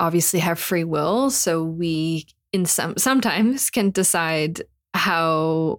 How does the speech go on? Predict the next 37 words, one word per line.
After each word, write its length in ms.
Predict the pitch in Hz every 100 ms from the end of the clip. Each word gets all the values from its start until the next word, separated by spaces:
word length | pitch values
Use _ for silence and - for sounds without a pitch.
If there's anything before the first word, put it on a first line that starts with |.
| -
and 160 | 170
when 300 | 160 160 165
we 120 | 165
want 260 | 156 151 -
to 120 | -
do 180 | - 156
that. 400 | 185 226 269 202
But 220 | 180 - -
for 220 | - 190
this 520 | 175 170 - - - - _
particular 580 | - 202 196 170 165 160
book, 420 | 160 151 233 277 - _
it 100 | 208
was, 340 | 170 170 -
the 240 | - 175 180
timelines 560 | - 180 208 - -
were 80 | -
all 140 | - -
very 260 | - -
clear. 400 | - - 67 50
Like, 260 | 65 76 -
it 120 | -
was 200 | - -
like, 300 | 151 - -
"Okay, 280 | 202 180 -
you're 400 | - 110 160 160
getting 240 | 175 190 254
this 200 | 269 -
now. 140 | 214
You 140 | 214
have 160 | 190 175
three 240 | - 208
months 260 | 233 254 -
to 100 | -
prepare 360 | 220 214 196 185
your 160 | 226
life, 400 | 226 160 160 -